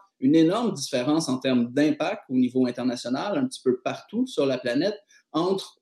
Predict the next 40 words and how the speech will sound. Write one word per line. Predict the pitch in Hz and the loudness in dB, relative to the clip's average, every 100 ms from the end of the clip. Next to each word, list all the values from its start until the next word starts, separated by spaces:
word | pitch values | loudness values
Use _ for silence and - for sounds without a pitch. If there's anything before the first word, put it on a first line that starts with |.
| _ _ | _ _
un | 165 175 | 2 2
point | 156 143 131 | 2 0 0
cinq | 147 143 | 2 2
degré | 127 127 | 2 0
Celsius | 127 117 175 165 | 0 -2 0 -2
comme | - 123 | 0 0
monde | 139 214 254 160 | 2 2 0 0
ou | 196 196 | -4 -4
deux | 170 247 | 0 2
degrés | 185 147 139 | 4 4 2
Celsius | 139 123 - 127 | 0 -2 -2 -6
comme | - 127 127 | -2 0 0
monde, | 151 - _ _ _ | -2 -10 _ _ _
où | 135 | 4
l'augmentation | 131 151 170 175 165 156 170 185 | 6 8 6 4 2 0 0 0
des | 147 135 | 0 0
événements | 127 127 131 123 | 0 2 2 0
extrêmes, | 127 - 160 196 196 - _ _ | -6 -6 -4 -2 -4 -10 _ _
euh, | 123 120 - - | -8 -6 -6 -6
se | - 139 | -2 0
fait | - 165 180 | 0 2 6
évidemment, | 139 123 123 117 131 156 175 - | 4 4 0 2 2 2 0 -4
euh, | 123 110 - _ - | -8 -8 -12 _ -8
euh, | 113 | -6
de | 113 | -4
manière | 120 120 131 143 147 131 | -2 0 0 0 0 -4
spectaculaire | 120 - 151 127 - 127 156 147 | -4 -6 -2 -4 -2 -2 0 0
entre | 131 131 | -2 -2
un | 120 | -4
point | 123 107 | -4 -4
cinq | 147 160 147 | 0 0 0
et, | 104 123 | -2 -2
et | |
deux | 127 127 | -2 0
degrés | 120 117 | 0 -2
Celsius. | - 107 - 175 143 | -8 -10 -4 -2 0
Et | |
là, | 131 | -2
on | 117 | -2
parle | 123 131 | 0 0